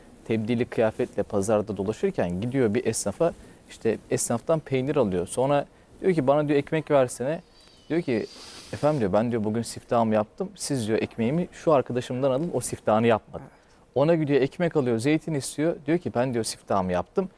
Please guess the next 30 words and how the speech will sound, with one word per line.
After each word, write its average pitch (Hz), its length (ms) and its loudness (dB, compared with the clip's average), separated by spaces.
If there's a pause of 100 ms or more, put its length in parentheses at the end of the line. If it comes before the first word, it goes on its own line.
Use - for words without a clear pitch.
(220)
Zeytini 127 380 0
şu 156 140 0
arkadaşımdan 120 580 -2
alın, 143 300 -2
o 139 200 2
siftahı - 400 -2
yapmadı." 101 320 -2 (580)
Fatih 107 300 0
Sultan 156 320 0
Mehmet 123 280 -2
bunu 127 140 0
görünce 104 340 2
diyor 156 140 2
ki, 185 240 0 (400)
"Ben 165 240 4 (260)
bu 147 520 0
milletle 117 640 -2
değil 147 180 2
İstanbul'u, 123 580 0
dünyayı 117 320 4
fethederim." 87 440 -8 (260)
Şimdi 101 160 -4
böyle 180 200 4
bir 185 60 -2
hassasiyet 135 680 -2
var 85 100 -4
hocam. 85 220 -16 (500)
Yani 120 240 -2 (260)
arkadaşını 139 600 0
düşünen, 120 460 -2